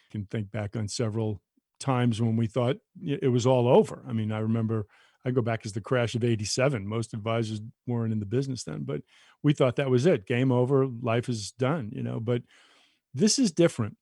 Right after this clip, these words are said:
This is a, this feels like a systemic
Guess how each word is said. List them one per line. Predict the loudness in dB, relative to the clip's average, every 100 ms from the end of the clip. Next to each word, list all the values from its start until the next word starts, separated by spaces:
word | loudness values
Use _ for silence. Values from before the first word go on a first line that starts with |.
| _
This | 0 2
is | 2 2
a, | 2 4 4 2 -4 _ _ _ _ _ _ _ -2
this | 0 0
feels | -4 0 2 2 2
like | 0 0
a | -2
systemic | 0 -2 -2 2 4 4 2 -2